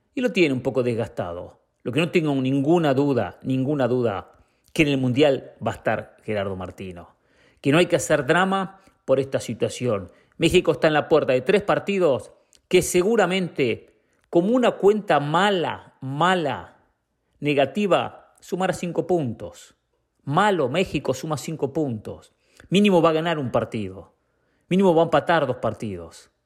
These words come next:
No veo a México en estos tres partidos sumando, no sé, dos puntos, sumando un punto, ni sumando tres. Mínimo va a sumar cinco,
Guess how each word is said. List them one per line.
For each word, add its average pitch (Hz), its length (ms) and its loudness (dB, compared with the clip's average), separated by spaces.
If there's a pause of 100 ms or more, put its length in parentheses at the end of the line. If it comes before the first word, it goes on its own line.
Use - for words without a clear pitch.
(320)
No 151 120 2
veo 180 180 8
a 139 40 2
México 131 640 -2 (100)
en 147 120 0
estos 143 240 -2
tres 170 160 4
partidos 165 420 0
sumando, 135 360 -2
no 123 60 -4
sé, 131 160 -4
dos 117 140 -6
puntos, 151 480 0
sumando 139 300 0
un 117 140 -2
punto, 127 720 2 (640)
ni 135 80 -10
sumando 135 340 -2
tres. 107 440 -6 (260)
Mínimo 196 320 2
va 165 80 6
a 160 40 -4
sumar 156 240 0
cinco, 208 540 2